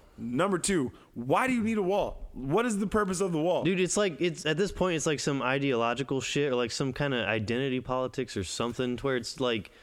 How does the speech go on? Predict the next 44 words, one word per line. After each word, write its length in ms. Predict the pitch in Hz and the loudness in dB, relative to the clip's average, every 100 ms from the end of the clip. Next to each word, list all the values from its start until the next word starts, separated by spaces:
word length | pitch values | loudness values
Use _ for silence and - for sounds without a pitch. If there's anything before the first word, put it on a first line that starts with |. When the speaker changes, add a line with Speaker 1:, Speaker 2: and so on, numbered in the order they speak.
| - - - | -20 -20 -12
Speaker 2:
because 240 | - 139 131 | -4 -2 2
even 260 | 202 254 | 2 2
if 140 | 262 - | 0 0
you 140 | 208 135 | 0 2
had, 340 | 139 175 175 | 2 2 2
like, 180 | 151 127 | 0 2
a 260 | 120 104 90 - - | 0 0 -4 -14 -14
hard 400 | - 117 143 131 | -2 0 2 0
stance 380 | 113 - 135 131 | -2 -2 -2 0
on 100 | 123 | 0
immigration, 800 | 123 131 98 113 139 - 110 90 - - | 0 0 0 0 0 0 -2 -4 -8 -4
there's 200 | 131 120 | -4 -2
plenty 260 | 165 160 | -2 0
of 60 | 139 | 2
reasons 420 | 143 151 131 104 | 2 2 0 0
why 500 | 101 110 127 127 117 - | 2 2 2 2 0 0
a 80 | 107 | 0
wall 440 | 101 117 131 117 | 2 2 2 0
is, 140 | 104 | 0
like, 180 | 104 104 | -2 -2
a 80 | 92 | -2
horrible 500 | 92 113 120 113 127 | 0 0 0 0 -2
<laughs> 20 | - | 0
idea. 600 | 139 - 135 143 135 - | -2 -2 -2 -2 -2 -2
Like, 380 | 131 127 113 123 | -2 0 0 2
Speaker 1:
Ladders. 560 | 277 330 202 120 - - | 2 2 0 -4 -10 -4
Speaker 2:
you 120 | 135 | 0
know? 280 | 139 156 165 - - | 2 0 -2 -10 -14
Speaker 1:
Saws. 760 | - - 269 294 196 117 135 | -6 0 2 4 2 0 -2
Speaker 2:
Dude, 520 | 175 240 269 240 285 180 - 359 | 0 2 4 4 2 0 0 0
Speaker 1:
<laughs> 180 | 349 508 | 0 0
Speaker 2:
like, 440 | 170 147 - - | 2 0 -2 -2
Speaker 1:
Tunnels. 520 | - 349 320 165 - | 2 2 2 0 -2
Speaker 2:
not 260 | 180 185 185 | -2 0 0
to 80 | 196 | 0
mention 240 | 196 220 | 2 2
Speaker 1:
Dude, 360 | 302 311 - - | 2 0 -2 -2
we, 80 | 196 | 2
we're 220 | 285 277 | 4 2
literally 500 | 196 240 311 262 233 | 2 2 4 2 2
watching 460 | 196 254 269 226 | 2 2 2 0
the 80 | 196 | 0
Chapo 440 | 180 233 233 202 190 | 2 2 2 2 2
trials. 380 | 190 156 123 | 2 2 -2